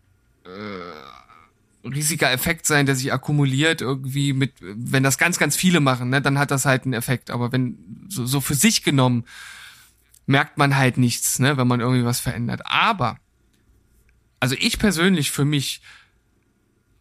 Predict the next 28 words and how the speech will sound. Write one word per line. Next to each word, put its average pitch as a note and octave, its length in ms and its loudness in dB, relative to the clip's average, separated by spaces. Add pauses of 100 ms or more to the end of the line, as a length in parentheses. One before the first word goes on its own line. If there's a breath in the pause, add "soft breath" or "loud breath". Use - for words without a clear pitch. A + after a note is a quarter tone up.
(120)
habe F3 300 0
da G#3 120 2
auch E3+ 140 0
ein D#3+ 100 -4
Argument, D3+ 640 0
das C#3 160 -2
ist - 320 -4 (340)
auch C#3+ 180 0
sehr B2+ 200 2
egoistisch, D3 580 0
aber B2 160 0
ich C3 100 -2
finde G3+ 240 0
das D#3 120 -4
in - 80 -4
Ordnung. C#3+ 520 -2 (200)
Ich, - 240 -8 (840)
ich G3+ 260 -2
finde G#3+ 360 2
das D3+ 160 -4
Argument D3+ 540 0
zu - 120 -2
sagen, C3 460 0 (560 loud breath)
ich F3+ 240 0
weiß, C#3 480 2
dass C3+ 180 -2
ich C#3 180 -4
dadurch E3+ 580 0